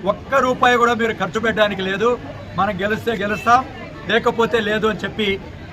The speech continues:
గట్టిగా చెప్పారు. కానీ ఎనభై వేల మెజార్టీ వచ్చింది రెండు వేల పదకొండు బై ఎలక్షన్లో జగనన్నకు. మహిళలు బ్రహ్మరథం బట్టి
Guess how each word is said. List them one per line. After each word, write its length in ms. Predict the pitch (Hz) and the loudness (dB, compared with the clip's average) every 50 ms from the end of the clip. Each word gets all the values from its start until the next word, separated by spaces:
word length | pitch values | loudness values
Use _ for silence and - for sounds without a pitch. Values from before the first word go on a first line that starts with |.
| - 180 | -2 -2
గట్టిగా 280 | 185 175 - 202 226 | -2 0 0 2 2
చెప్పారు. 440 | 220 208 190 - - 180 170 151 123 113 - - - - - - - - - - | 2 2 0 0 0 0 0 0 -2 -6 -12 -14 -14 -14 -16 -16 -16 -16 -6 -2
కానీ 160 | 208 226 247 233 - - - - - - - - | 0 2 2 2 0 -2 -6 -16 -18 -14 -4 0
ఎనభై 360 | 185 202 214 226 214 220 220 | 2 4 4 4 4 4 4
వేల 200 | 214 214 208 208 | 4 4 2 2
మెజార్టీ 420 | 185 196 202 190 233 - 233 233 226 | 0 -2 0 2 2 2 2 2 0
వచ్చింది 300 | 214 214 208 208 196 202 | 0 -2 -4 -4 -4 -4
రెండు 180 | 196 190 208 | -2 0 2
వేల 200 | 214 208 208 208 | 4 4 4 4
పదకొండు 440 | 185 180 190 196 196 202 208 185 202 | 4 2 0 -2 -2 -4 -4 -4 -4
బై 180 | 175 175 185 196 | -4 0 0 2
ఎలక్షన్లో 500 | 202 202 202 - 196 185 175 175 156 - - - - - - - - - | 2 0 0 -2 -4 -2 -2 -2 -4 -4 -6 -12 -14 -14 -14 -8 -4 -2
జగనన్నకు. 560 | 180 190 220 226 233 233 220 208 - 165 147 - - - - - - - - 156 | 0 2 2 2 2 2 0 0 -2 -2 -4 -6 -6 -6 -6 -10 -10 -10 -8 -4
మహిళలు 380 | 175 190 226 262 277 285 269 262 | -2 0 0 2 2 2 2 0
బ్రహ్మరథం 540 | - 214 208 233 269 269 269 269 277 269 | -2 -4 -4 -2 -2 -2 -2 -2 -4 -4
బట్టి 440 | 254 240 - - 233 226 214 214 220 | -4 -8 -8 -8 -8 -8 -6 -8 -10